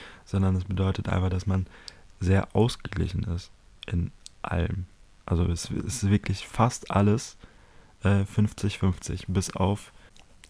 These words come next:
ich bin auf jeden Fall mehr intuitiv als planend. Und ja,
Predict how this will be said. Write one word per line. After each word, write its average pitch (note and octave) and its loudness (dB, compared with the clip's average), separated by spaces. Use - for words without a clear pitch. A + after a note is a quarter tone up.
ich - -12
bin G2+ 4
auf F#2 4
jeden F#2 4
Fall F2+ 2
mehr F#2 2
intuitiv F#2 -2
als E2+ -4
planend. E2+ -2
Und F2+ 0
ja, F2+ 0